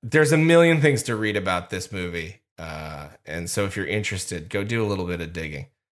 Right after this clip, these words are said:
But, uh, I won't bore you with any more of my paraphrased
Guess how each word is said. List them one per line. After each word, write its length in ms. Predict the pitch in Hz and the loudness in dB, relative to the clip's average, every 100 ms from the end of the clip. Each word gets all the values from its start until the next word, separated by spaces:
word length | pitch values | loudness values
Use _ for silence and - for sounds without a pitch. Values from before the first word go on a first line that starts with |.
| _ _ _ - | _ _ _ -4
But, 360 | 85 69 - | -4 -4 -6
uh, 400 | 78 65 64 64 | -6 -6 -8 -10
I 100 | 60 | -6
won't 220 | 95 101 101 | -4 -4 -2
bore 180 | 101 90 | 0 0
you 120 | 85 | 0
with 180 | 85 92 | -4 -4
any 160 | 85 | -4
more 260 | 82 80 73 | -4 -4 -6
of 120 | 69 | -6
my 240 | 87 76 | -8 -8
paraphrased 880 | 69 98 80 73 - 73 69 - | -8 -6 -6 -6 -8 -8 -8 -10